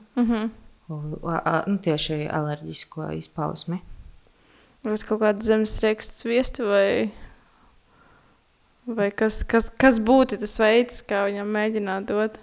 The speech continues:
Speaker 2: Um, sākumā, protams, tas būtu, mm, pusīte no rieksta. Prot-, nu, es tā, tā kā
Speaker 1: Es vienkārši domāju,
Speaker 2: sāktu.
Speaker 1: viņš, nu,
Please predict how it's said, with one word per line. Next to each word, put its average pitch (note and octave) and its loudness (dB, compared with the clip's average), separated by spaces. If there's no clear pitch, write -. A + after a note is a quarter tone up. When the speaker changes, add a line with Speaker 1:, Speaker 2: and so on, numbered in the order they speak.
Speaker 2:
Um, F#3 0
sākumā, G3+ 6
protams, F#3+ 4
tas E3 -2
būtu, E3+ 2
mm, E3+ -4
pusīte G#3+ 0
no G#3 4
rieksta. F3 -2
Prot-, D#3+ 0
nu, G3 0
es E3+ 6
tā, D3+ 8
tā - -8
kā D3 -2
Speaker 1:
Es B3 2
vienkārši A3+ 4
domāju, A3+ 8
Speaker 2:
sāktu. E3+ 10
Speaker 1:
viņš, F#3 0
nu, A3+ -2